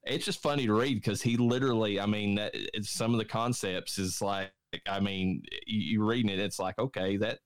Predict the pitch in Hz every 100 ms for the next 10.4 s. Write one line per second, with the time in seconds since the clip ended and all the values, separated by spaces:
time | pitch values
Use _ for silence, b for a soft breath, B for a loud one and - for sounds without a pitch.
0 | _ - 107 123 101 92 104 98 98 101
1 | 101 101 110 104 76 76 - B B B
2 | B B B B _ _ _ - - 98
3 | 95 95 87 82 85 _ _ 110 107 117
4 | 131 143 139 127 123 - 113 123 110 110
5 | 107 98 - - 113 - 117 123 - 98
6 | 98 90 95 98 104 107 101 90 87 -
7 | 92 95 - 104 - 113 113 - 104 87
8 | 85 87 85 82 87 - B B - 90
9 | 110 113 120 127 - - 113 127 117 104
10 | 85 82 80 107